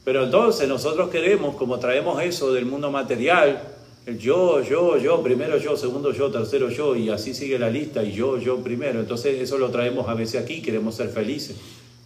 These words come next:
nosotros yo. ¿Ve? Primero, hay, por ejemplo, ¿no? O sea, hay, somos diez devotos, hay diez chapates, y me agarro tres, y bueno, ahí va el tres que no le van a tocar, ¿verdad? O dos que no le van a tocar.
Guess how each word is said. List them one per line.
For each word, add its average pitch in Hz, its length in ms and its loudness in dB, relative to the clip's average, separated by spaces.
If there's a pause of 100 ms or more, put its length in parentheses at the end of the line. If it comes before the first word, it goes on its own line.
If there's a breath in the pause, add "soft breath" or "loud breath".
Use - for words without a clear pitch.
nosotros 104 420 -8
yo. 117 220 -4 (720 loud breath)
¿Ve? 117 140 -2
Primero, 117 600 0
hay, 113 240 -6
por 104 140 -4
ejemplo, 101 400 -8
¿no? 123 280 -4
O 107 60 -4
sea, 104 300 -4
hay, 113 480 -4 (760 loud breath)
somos 131 340 -2
diez 135 180 0
devotos, 143 720 2
hay 117 180 0
diez 135 220 0
chapates, 165 500 2
y 117 40 -2
me 113 80 0
agarro 127 320 2
tres, 156 360 -2
y 120 40 -6
bueno, 113 240 -2
ahí 107 100 -6
va 113 240 0
el 110 60 -4
tres 120 240 -4
que 127 80 -8
no 117 100 -4
le 101 80 -4
van 101 160 -4
a 98 100 -6
tocar, 101 380 -4 (380)
¿verdad? 113 420 -10 (140)
O 101 160 -4
dos 131 200 0
que - 60 -8
no 101 100 -6
le 107 120 -4
van 98 160 -6
a 98 80 -10
tocar. 120 360 -6